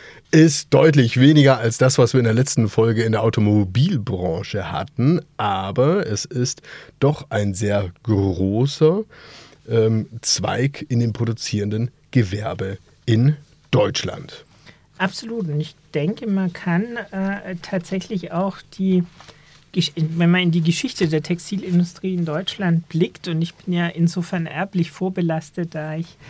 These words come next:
Speaker 2: ähm, über meine Großeltern tatsächlich mit einer, äh, Strickerei verbunden bin, die sich, äh, am Fuße der Schwäbischen Alb positioniert hat. Ähm, es ist tatsächlich so, dass die Bedeutung der, der Textilindustrie in Deutschland, äh, sehr, sehr hoch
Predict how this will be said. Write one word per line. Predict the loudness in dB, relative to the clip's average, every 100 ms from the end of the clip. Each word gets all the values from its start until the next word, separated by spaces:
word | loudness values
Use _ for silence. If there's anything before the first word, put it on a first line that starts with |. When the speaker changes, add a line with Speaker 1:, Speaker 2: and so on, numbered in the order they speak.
| -20 -20 _
Speaker 2:
ähm, | -2 0 2 -2 -6 -8
über | -4 -2
meine | -2 -2 -2
Großeltern | -4 -4 -6 -4 -6 -4 -2 -4
tatsächlich | -4 -6 -6 -8 -8 -4
mit | -2 -4 -8 -8
einer, | -4 -2 -2 -4 -4
äh, | -6 -4 -6
Strickerei | -6 -6 -6 -4 -8 -6 -8 -8
verbunden | -6 -4 0 -2 0 -2
bin, | 0 -2 -2 -6 -16 -20 -20 _
die | -2 0
sich, | 0 0 -2 -4 -10
äh, | -4 -2 -2 -4
am | -4 -4
Fuße | -4 -4 -4 -6
der | -4 -4 -4 -6 -14 _ -20
Schwäbischen | -4 0 0 0 -2
Alb | -2 -6 -4
positioniert | -6 -6 -2 2 4 2 -2
hat. | -6 -6 -14 -20 -20 -2
Ähm, | 4 4 2
es | -4
ist | -4 2
tatsächlich | 2 2 -2 -4
so, | -4 -2
dass | -2 -2
die | -6
Bedeutung | -4 -4 -4 -6 -8 -6
der, | -4 -4 -4
der | -4 -6
Textilindustrie | -4 -6 -8 -8 -4 0 0 -2 -4 -4
in |
Deutschland, | -2 -4 -4 -4 -4 -4
äh, | -10 -16 -12
sehr, | -8 -2 0
sehr | 2 0 2
hoch | 0 0